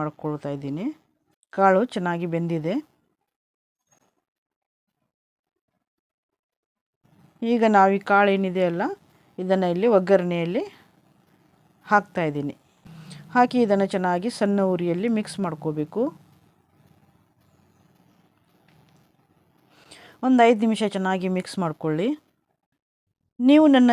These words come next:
ಚಾನಲ್ನ ಸಬ್ಸ್ಕ್ರೈಬ್ ಮಾಡದೆ ನೋಡ್ತಾ ಇದ್ರೆ ದಯವಿಟ್ಟು ಎಲ್ಲರೂ ಸಬ್ಸ್ಕ್ರೈಬ್ ಮಾಡಿ, ಲೈಕ್ ಮಾಡಿ ಮತ್ತು ಶೇರ್ ಮಾಡಿ. ಹಾಗೇನೆ ಹೇಗೆ ಇತ್ತು ಅಂತ ಕಾಮೆಂಟ್ ಕೂಡ ಮಾಡಿ.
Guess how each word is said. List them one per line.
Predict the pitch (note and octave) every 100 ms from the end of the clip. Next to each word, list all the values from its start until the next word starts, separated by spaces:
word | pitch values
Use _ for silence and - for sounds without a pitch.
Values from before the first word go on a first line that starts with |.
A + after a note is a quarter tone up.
| A3
ಚಾನಲ್ನ | G#3 G3 G3 G#3
ಸಬ್ಸ್ಕ್ರೈಬ್ | G#3 G3+ - G3+ G#3+ G#3
ಮಾಡದೆ | G3 F#3 F#3 F3+ - C3 D3+ _ _ F#3
ನೋಡ್ತಾ | G3 F3+ F#3
ಇದ್ರೆ | F3 E3 G#3
ದಯವಿಟ್ಟು | G3 G3 F#3
ಎಲ್ಲರೂ | F#3 F3+ F3
ಸಬ್ಸ್ಕ್ರೈಬ್ | - E3+ - G#3 A3
ಮಾಡಿ, | G#3+ F#3 F3+ F3
ಲೈಕ್ | F3 F3 G3+ -
ಮಾಡಿ | F#3 E3+ E3+
ಮತ್ತು | E3 D#3+ - F4 - _ - - _ _
ಶೇರ್ | - G#3 F3+
ಮಾಡಿ. | E3 D#3+ D#3 B3 - _ _ _
ಹಾಗೇನೆ | - F#3 F3+ F3 A3 E4+
ಹೇಗೆ | _ G3 F#3+ F3
ಇತ್ತು | - _ - - E3+
ಅಂತ | E3 A3+ F4 -
ಕಾಮೆಂಟ್ | - F3+ F#3+ -
ಕೂಡ | E3+
ಮಾಡಿ. | D#3+ D#3 D#3 G3+